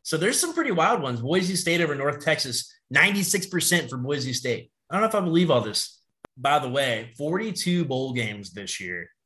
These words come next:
I mean, it's just getting to the point. I mean, we got uconn in a freaking bowl game, for God's sake. Um, but let's get into our picks really fast. Uh, Jacob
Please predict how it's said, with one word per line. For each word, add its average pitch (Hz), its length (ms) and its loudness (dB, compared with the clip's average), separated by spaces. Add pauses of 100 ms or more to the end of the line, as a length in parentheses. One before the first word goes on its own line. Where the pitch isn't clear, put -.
(360)
I 104 60 -8
mean, 98 380 -8
it's 113 120 -6
just 127 240 -4
getting 120 220 -2
to 113 100 -8
the 110 80 -8
point. 107 240 -8
I 104 40 -10
mean, 104 220 -10
we 123 60 -6
got 117 180 2
uconn 113 420 -6
in 92 80 -12
a - 20 -16
freaking 98 300 -10
bowl 98 220 -8
game, 92 200 -12
for 95 100 -16
God's 92 280 -6
sake. 92 200 -12 (480)
Um, 110 760 -2 (380)
but 156 160 4
let's 220 200 4
get 285 100 2
into 226 220 4
our 175 180 6
picks 160 340 0
really 180 260 0
fast. 117 720 0 (280)
Uh, 104 80 -6
Jacob 185 760 4